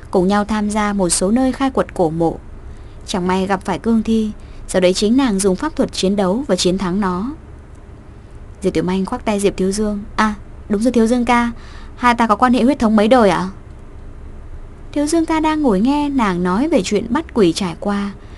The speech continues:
đột nhiên hỏi câu như thế sửng sốt một chút. "Ờ, tôi đâu có biết. Ờ, tôi, ờ, năm tuổi lên núi làm đạo sĩ, thân thích không nhận ra người nào, tôi cái gì cũng không biết."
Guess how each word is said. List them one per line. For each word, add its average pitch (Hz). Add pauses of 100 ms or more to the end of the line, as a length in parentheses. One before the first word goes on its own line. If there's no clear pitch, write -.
(200)
đột 277
nhiên 320
hỏi 247
câu 285
như 285
thế 269
sửng 165
sốt 285
một 226
chút. 269 (520)
"Ờ, 175 (280)
tôi 214
đâu 214
có 220
biết. 262 (1200)
Ờ, 190 (1300)
tôi, 214
ờ, 214
năm 220
tuổi 165
lên 208
núi 220
làm 233
đạo 185
sĩ, 247 (680)
thân 226
thích 302
không 220
nhận 220
ra 220
người 196
nào, 185 (380)
tôi 208
cái 226
gì 208
cũng 208
không 226
biết." 240